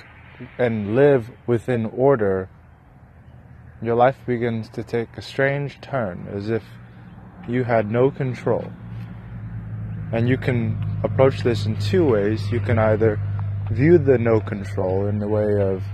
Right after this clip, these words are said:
fear and anxiety, or you can view it in a way of appreciation and love. You see, if you view, if you view chaos in appreciation and love, you'll notice that the chaos will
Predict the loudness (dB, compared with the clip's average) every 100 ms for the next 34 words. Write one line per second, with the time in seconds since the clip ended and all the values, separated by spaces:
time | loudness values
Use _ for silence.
0 | -4 2 4 4 2 -4 -10 -14 -14 -12
1 | -8 -4 -4 -4 2 4 6 4 0 -6
2 | -10 -14 -16 -8 0 2 2 0 -4 -8
3 | -4 -2 0 0 -2 -4 -2 0 0 -2
4 | -4 -10 -18 -18 -18 -18 -20 -20 -18 -16
5 | -6 -4 -2 2 4 4 0 -8 -12 -14
6 | -10 -8 -4 -4 -4 -8 -16 -18 -20 -20
7 | -18 -18 -18 -20 -20 -20 -16 -8 0 2
8 | 4 4 4 4 4 4 4 -2 -10 -4
9 | -4 -4 -4 -2 0 4 4 4 4 6
10 | 6 6 2 -8 -8 -10 -18 -20 -20 -12
11 | -12 -4 -2 -2 0 2 2 -2 -8 -6
12 | -4 0 0 0 -2 2 4 4 2 -4
13 | -6 -6 -2 2 2 0 -4 -6 -6